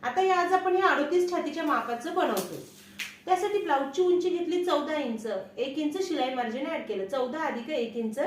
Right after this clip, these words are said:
शिलाई मार्जिन ॲड करून अंतर आलं पंधरा इंच.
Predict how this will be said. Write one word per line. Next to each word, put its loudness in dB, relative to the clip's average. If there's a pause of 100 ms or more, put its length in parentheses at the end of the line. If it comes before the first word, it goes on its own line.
(460)
शिलाई -2
मार्जिन -4 (100)
ॲड -4
करून -2
अंतर -4
आलं 0
पंधरा 0
इंच. -8